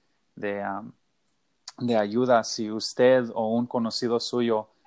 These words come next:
ha sido una víctima de un abuso sexual. Am, hay un sitio llamado rain punto org, eso es escrito R A I N N punto org,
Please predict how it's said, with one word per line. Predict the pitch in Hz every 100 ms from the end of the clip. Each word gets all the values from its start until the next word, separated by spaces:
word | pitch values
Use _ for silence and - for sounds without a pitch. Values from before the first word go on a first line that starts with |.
| -
ha | 117
sido | - 131 120
una | 120 117
víctima | 110 - 117 110 104
de | 104 104
un | 107
abuso | 107 98 110 -
sexual. | - 107 - 127 117 101 _ _ _ -
Am, | 110 107
hay | 120
un | 135
sitio | 135 143 156
llamado | 143 127 120 123 127 123 _ _ _
rain | - 110 117 135 139
punto | 127 123 127 120 117
org, | 117 120 117 113 120 127 -
eso | 117 - 117
es | - - _ _ -
escrito | 139 - 123 - 117 110 -
R | 123 120 131 131 -
A | 117 117 120 - _ _ _ -
I | 123 123 -
N | 120 120 123 117
N | 117 123 139 - _
punto | 123 120 113 117
org, | 120 120 123 127 - 113